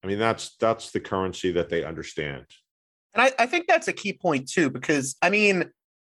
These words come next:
Speaker 2: the right increasingly will talk, uh, in, in pejorative ways about Davos, right? Um, and, and you have this sort of, I would say, almost like Ross Perot style, uh, "We're gonna bring back industry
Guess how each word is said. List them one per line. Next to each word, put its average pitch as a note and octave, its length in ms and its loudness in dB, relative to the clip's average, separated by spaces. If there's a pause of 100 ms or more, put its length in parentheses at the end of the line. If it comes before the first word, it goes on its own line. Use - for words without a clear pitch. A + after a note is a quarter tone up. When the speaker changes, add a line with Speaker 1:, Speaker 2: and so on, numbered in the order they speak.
(280)
Speaker 2:
the G#3+ 120 2
right C4 320 2
increasingly G3 640 0
will C3+ 180 2
talk, D3 400 2
uh, C3+ 540 4
in, C#3 300 2
in C3+ 180 0
pejorative C#3+ 540 2
ways C3+ 520 4
about C#3+ 520 2 (540)
Davos, D#3+ 680 0
right? C#3 440 2
Um, C3+ 420 4
and, D3+ 160 -2
and E3+ 120 2
you F3+ 100 2
have A3 260 4
this - 200 0
sort F#3 200 4
of, C#3 180 -4 (680)
I G3 120 4
would G3 100 0
say, G3 140 2
almost E3+ 400 4
like C3+ 180 2 (140)
Ross F3 400 2
Perot D#3+ 840 4 (420)
style, C#3+ 1120 2
uh, C3 400 4
"We're D3+ 120 -4
gonna D#3+ 160 4
bring D#3+ 240 2
back C#3+ 340 2
industry D3 800 2